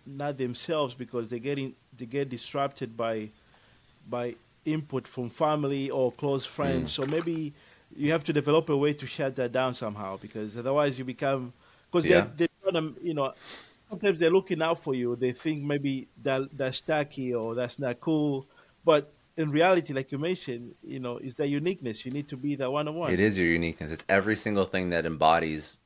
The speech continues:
Speaker 2: who you are on a day-to-day. Like, even, like, my, even my dad,
Speaker 1: Mm-hmm.
Speaker 2: my dad told me the other day, he's like, "It is so weird seeing you on YouTube." <laughs>
Speaker 1: Mm-hmm.
Speaker 2: But I'm like, I mean, like, I can't, like, I
Speaker 1: Right.
Speaker 2: mean, he'll never be somebody who's gonna wanna build a personal brand, and he, he appreciates that I'm doing stuff that's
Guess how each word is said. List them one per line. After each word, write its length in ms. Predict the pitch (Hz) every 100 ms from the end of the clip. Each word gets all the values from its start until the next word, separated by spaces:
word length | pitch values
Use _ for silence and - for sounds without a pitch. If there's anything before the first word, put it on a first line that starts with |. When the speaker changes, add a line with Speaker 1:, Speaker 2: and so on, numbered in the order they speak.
| _ -
Speaker 2:
who 120 | 98
you 180 | 95 85
are 140 | 87 85
on 80 |
a 20 | 80
day-to-day. 480 | 78 78 73 78
Like, 160 | 76 80
even, 220 | 123 147
like, 160 | 131 113
my, 180 | 98 107 - -
even 100 | 127
my 140 | 175
dad, 460 | 87 82 92 73 - - - -
Speaker 1:
Mm-hmm. 140 | 127 120 110
Speaker 2:
my 120 | 110
dad 400 | 101 107 139 101
told 140 | 117 110
me 60 |
the 120 | 98
other 100 | 101
day, 200 | 95 98 101
he's 120 | 95
like, 120 | 92
"It 140 | 95 127
is 120 | 123
so 380 | - - 117 123
weird 400 | 95 104 104 90
seeing 380 | - 101 101
you 140 | 98 92
on 120 | 82
YouTube." 400 | 85 95 82 71 - - -
<laughs> 60 | 370 466 453 - - - -
Speaker 1:
Mm-hmm. 280 | - - 196
Speaker 2:
But 160 | 151
I'm 80 | 156
like, 200 | 160 156
I 60 | 143
mean, 200 | 151 151
like, 100 | 151
I 100 | 156
can't, 240 | 160 208 - - -
like, 200 | 156 156
I 40 |
Speaker 1:
Right. 80 | 147
Speaker 2:
mean, 320 | 160 160 - -
he'll 380 | - - 170
never 240 | 196 185 180
be 120 | 160
somebody 460 | 151 151 139 135 123
who's 260 | 123 113
gonna 180 | - 110
wanna 260 | 104 101 104
build 220 | 95 95
a 40 |
personal 380 | 95 92 92 101
brand, 320 | 90 82 92
and 140 | 104 92
he, 240 | 120 117
he 240 | 85 104 90
appreciates 560 | - 110 110 90 85
that 80 | 87
I'm 100 | 90
doing 240 | 87 92
stuff 280 | 87 98 92
that's 280 | 87 80 -